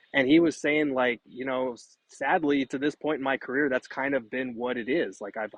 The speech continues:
had to adapt that mindset because I've gone from playing minutes to not playing minutes to being all over the rotation, uh, to having to fight to keep my career alive. And so for him, like, he hasn't changed anything with his approach here in Phoenix. He's stayed consistent. He was thanking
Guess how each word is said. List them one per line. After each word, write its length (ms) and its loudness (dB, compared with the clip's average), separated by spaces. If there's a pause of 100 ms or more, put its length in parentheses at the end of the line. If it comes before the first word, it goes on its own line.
(120)
had 160 2 (100)
to 260 -12 (300)
adapt 380 0
that 140 2
mindset 520 -2
because 280 -6
I've 160 -4
gone 280 -4
from 180 -10
playing 320 -6
minutes 320 -4
to 120 -16
not 240 -8
playing 220 -4
minutes 360 -4
to 140 -12
being 220 -6
all 220 2
over 160 2
the 100 -2
rotation, 640 2 (360)
uh, 140 4
to 120 -2
having 240 6
to 100 -2
fight 340 2
to 80 -12
keep 180 -8
my 160 -4
career 320 -6
alive. 440 -2 (420)
And 160 -4
so 260 0
for 200 -4
him, 460 2
like, 200 -2
he 60 -4
hasn't 280 0
changed 300 -2
anything 380 0
with 140 -4
his 160 -6
approach 420 -4
here 140 -4
in 100 -6
Phoenix. 520 -4 (260)
He's 160 -4
stayed 340 2
consistent. 680 -4
He 100 -4
was 180 -6
thanking 480 -6